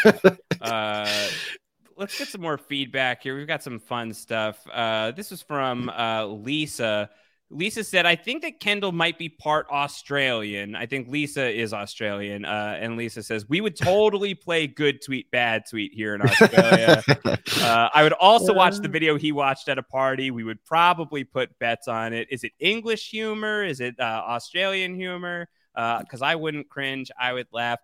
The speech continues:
Speaker 1: Th-, I was thinking about you during good tweet, bad tweet, because I feel like, uh, you have, like, the sense of confidence that, like, on, like, a Survivor Ghost Island night,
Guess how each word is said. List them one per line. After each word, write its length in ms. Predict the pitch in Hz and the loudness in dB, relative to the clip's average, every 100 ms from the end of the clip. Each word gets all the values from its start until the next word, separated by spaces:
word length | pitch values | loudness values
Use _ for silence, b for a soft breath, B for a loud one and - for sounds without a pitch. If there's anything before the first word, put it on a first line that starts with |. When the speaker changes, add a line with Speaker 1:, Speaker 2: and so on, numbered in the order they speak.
| _ _ _ _ 175 | _ _ _ _ -16
Speaker 1:
Th-, 100 | - 175 | -12 0
I 80 | 220 | 0
was 140 | 240 - | 0 -2
thinking 340 | 269 285 277 | -4 -2 -2
about 380 | 208 180 170 170 | 0 4 2 0
you 140 | 165 | -10
during 440 | 147 160 160 151 143 | -6 -4 -2 -4 -6
good 260 | 143 147 143 | -2 -2 -2
tweet, 340 | 156 147 147 | -6 -6 -6
bad 320 | 113 117 127 - | -6 -4 -4 -6
tweet, 280 | 160 160 - | -10 -10 -10
because 260 | 135 139 | -14 -8
I 80 | 143 | -8
feel 300 | 143 160 170 | -6 -4 -2
like, 260 | 165 156 - 135 | 0 0 -2 -4
uh, 380 | 127 120 117 113 123 | 0 0 -2 -6 -12
you 280 | 127 156 | -8 -6
have, 320 | 156 151 147 147 | -2 0 0 0
like, 260 | 147 143 | -2 -2
the 120 | - 131 | -10 -10
sense 500 | - 147 143 147 139 | -6 -2 -2 -2 -8
of 160 | 113 | -12
confidence 680 | - 135 131 120 131 127 123 - | -8 -6 -6 -8 -10 -10 -10 -6
that, 160 | 127 120 | -6 -4
like, 240 | 117 117 - | -4 -4 -4
on, 240 | 135 135 | -2 -2
like, 180 | 131 120 | -4 -6
a 60 | 120 | -6
Survivor 580 | - 117 120 123 120 110 | -6 -6 -2 -2 -4 -8
Ghost 360 | 117 110 - | -8 -8 -6
Island 440 | 117 113 110 110 110 | -6 -4 -4 -6 -8
night, 320 | 104 104 | -8 -8